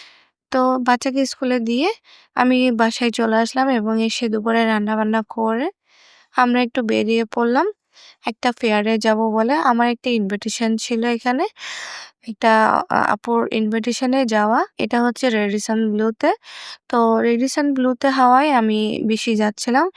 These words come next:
ওই যে স্টেজে থাকা এই ম্যামটাই আমাকে ইনভিটেশনটা দিয়েছিল,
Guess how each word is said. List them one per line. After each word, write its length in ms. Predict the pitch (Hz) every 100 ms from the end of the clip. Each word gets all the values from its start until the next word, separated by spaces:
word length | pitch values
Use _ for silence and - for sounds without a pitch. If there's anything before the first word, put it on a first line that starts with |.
| - - - -
ওই 100 | 262
যে 160 | 277
স্টেজে 380 | 254 - 247 247
থাকা 280 | 240 247 247
এই 200 | - 247
ম্যামটাই 420 | 240 233 226 269
আমাকে 340 | 277 220 202 214
ইনভিটেশনটা 720 | 202 202 208 208 214 208 220
দিয়েছিল, 480 | 208 214 220 -